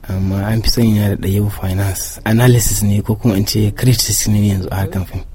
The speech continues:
An yi abun da ba daidai ba, za a ce, "Eh, abu kazan nan ba kaza ya kamata a yi ba, inda kaza ne da zai fi ka-, zai fi zama kaza." Eh to,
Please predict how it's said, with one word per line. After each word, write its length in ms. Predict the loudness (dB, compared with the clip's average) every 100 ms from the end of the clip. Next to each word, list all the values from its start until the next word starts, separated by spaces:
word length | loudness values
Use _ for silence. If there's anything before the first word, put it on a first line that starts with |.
| -8
An 140 | 0 2
yi 60 |
abun 240 | 4 2 2
da 80 |
ba 140 | 2 2
daidai 280 | 4 6 6
ba, 160 | 6 4
za 100 | 2
a 40 |
ce, 160 | 0 0
"Eh, 220 | 2 2
abu 120 | 2 0
kazan 320 | 2 4 6
nan 380 | 6 6 4 4
ba 120 | -2
kaza 320 | -2 2 4
ya 60 | 4
kamata 340 | 2 0 0 -2
a 40 |
yi 60 | 0
ba, 140 | 4
inda 240 | 6 6 4
kaza 320 | 2 4 6
ne 140 | 6
da 140 | 4 4
zai 120 | 4
fi 100 | 4
ka-, 120 | 2
zai 220 | 2 2 2
fi 100 | 4
zama 240 | 2 0
kaza." 220 | -2 -8 -8 -14 -8
Eh 120 | -8 -4
to, 200 | -6